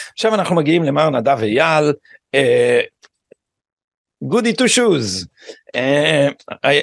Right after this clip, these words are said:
ילד טוב ירושלים של האליטה. נדב אייל מנהל קמפיין מטורף,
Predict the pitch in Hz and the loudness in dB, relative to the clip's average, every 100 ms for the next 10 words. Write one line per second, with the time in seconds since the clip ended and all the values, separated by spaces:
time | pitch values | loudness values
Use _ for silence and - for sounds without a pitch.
0 | - 147 190 214 - 202 190 185 160 175 | -2 -2 0 0 0 0 0 0 0 0
1 | 185 196 180 156 185 175 170 - 160 160 | 2 0 -2 -4 -2 0 0 0 0 0
2 | 151 - 160 180 202 - - 139 156 226 | 0 -2 -2 -2 -2 -2 -4 -6 -2 -2
3 | 220 214 185 143 156 180 170 - 151 143 | 0 0 0 0 0 0 -2 -8 -8 -4
4 | - 208 196 196 - 208 180 214 190 - | -2 -2 -2 -6 -4 -2 0 0 -2 -6